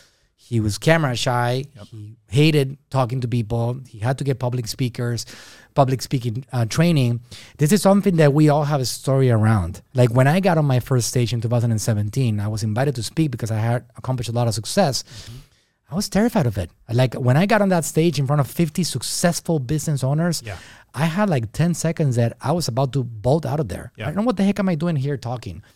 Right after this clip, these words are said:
Speaker 2: Yep.
Speaker 1: And then I got through it. And just like you have been mentioning during the interview,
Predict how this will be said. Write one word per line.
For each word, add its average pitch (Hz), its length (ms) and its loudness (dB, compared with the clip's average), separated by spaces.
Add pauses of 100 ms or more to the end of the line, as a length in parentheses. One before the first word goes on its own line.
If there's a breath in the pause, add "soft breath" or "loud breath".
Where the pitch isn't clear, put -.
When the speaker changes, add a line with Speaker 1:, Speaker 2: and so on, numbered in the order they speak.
Speaker 2:
Yep. 113 140 -18
Speaker 1:
And 131 100 -4
then 135 80 4
I 135 80 4
got 123 240 -2
through 247 320 0
it. - 180 -8 (320 loud breath)
And 127 220 2
just 190 300 2
like 165 180 2
you 139 240 2
have 151 140 4
been 123 140 2
mentioning 147 360 2
during 117 200 2
the 127 140 0
interview, 113 460 2